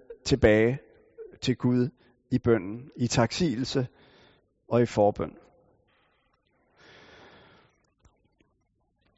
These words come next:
Den anden, øh, forståelse af udtrykket altid, det er en forståelse af, at,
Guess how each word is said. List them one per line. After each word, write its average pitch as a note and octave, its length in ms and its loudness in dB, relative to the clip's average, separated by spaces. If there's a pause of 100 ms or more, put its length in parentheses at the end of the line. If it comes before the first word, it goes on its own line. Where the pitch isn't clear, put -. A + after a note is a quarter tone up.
(360)
Den D3+ 140 8
anden, G3 380 4 (720)
øh, A2+ 300 6 (140)
forståelse D3+ 680 6
af A2 360 6
udtrykket C3+ 580 0
altid, B2 520 0
det - 140 2
er F#3+ 40 8
en F#3+ 80 -4
forståelse F3 580 2
af, C#3 320 6
at, - 160 -2